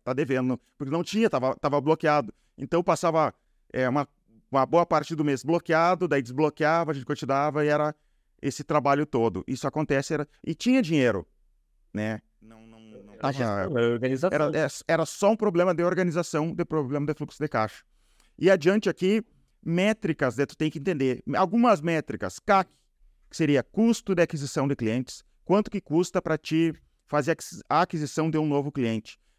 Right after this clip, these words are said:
Speaker 1: Teve um cara que eu conversei esses dias, ele tá tendo um cac de cinquenta reais, ele tava em dúvida, tava achando caro. Cara, cinquenta reais tu tá tendo pra conquistar um único cliente, tá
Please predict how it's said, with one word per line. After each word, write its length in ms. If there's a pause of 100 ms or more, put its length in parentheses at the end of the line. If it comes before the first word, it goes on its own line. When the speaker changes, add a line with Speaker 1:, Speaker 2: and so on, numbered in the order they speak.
(120)
Speaker 1:
Teve 240
um 80
cara 300
que 40
eu 60
conversei 380
esses 200
dias, 400 (280)
ele 160
tá 160
tendo 220
um 80
cac 420
de 100
cinquenta 580
reais, 460
ele 140
tava 200
em 80
dúvida, 340
tava 160
achando 260
caro. 300
Cara, 500 (420)
cinquenta 880
reais 380
tu 80
tá 140
tendo 280
pra 120
conquistar 400
um 120
único 240
cliente, 380
tá 140